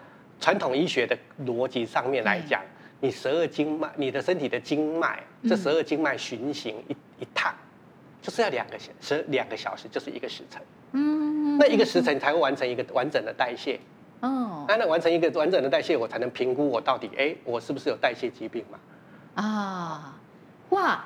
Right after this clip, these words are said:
Speaker 2: 哎，这个，这个时间的单位这么的奥妙哈。
Speaker 1: 对。
Speaker 2: 然后它有它的道理就对了。
Speaker 1: 是。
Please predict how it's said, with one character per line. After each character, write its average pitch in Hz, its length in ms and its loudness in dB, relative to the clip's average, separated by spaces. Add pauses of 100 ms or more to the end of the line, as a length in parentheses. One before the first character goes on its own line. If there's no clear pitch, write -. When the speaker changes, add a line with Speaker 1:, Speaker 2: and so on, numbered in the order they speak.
Speaker 2:
哎， 381 60 6 (520)
这 659 120 2
个， 269 360 2
这 523 260 4
个 349 100 6
时 254 180 0
间 480 200 0
的 453 120 4
单 349 280 2
位 233 340 4 (100)
这 466 260 0
么 262 120 4
的 202 220 2
奥 302 260 4
妙 214 360 2
哈。 170 260 -2
Speaker 1:
对。 123 260 2
Speaker 2:
然 269 140 4
后 403 100 2
它 427 120 2
有 208 80 4
它 285 160 2
的 - 80 -4
道 277 180 4
理 156 160 -2
就 175 140 -6
对 170 200 0
了。 82 80 -2
Speaker 1:
是。 - 120 0